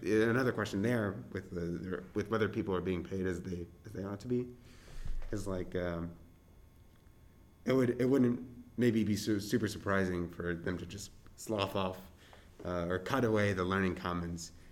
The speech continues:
um, if, like, something like that was pushed for 'em. Um, just because it would be, um, yeah, I, it's sometimes difficult to make ends meet.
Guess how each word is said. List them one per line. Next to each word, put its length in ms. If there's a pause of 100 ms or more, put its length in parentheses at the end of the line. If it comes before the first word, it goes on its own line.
(300)
um, 540 (880)
if, 260
like, 220
something 340
like 180
that 240 (120)
was 140
pushed 260
for 140
'em. 220 (420)
Um, 440 (800)
just 140
because 240
it 40
would 140
be, 320 (1120)
um, 400 (1300)
yeah, 160 (540)
I, 60 (1200)
it's 160
sometimes 320
difficult 360
to 60
make 180
ends 200
meet. 180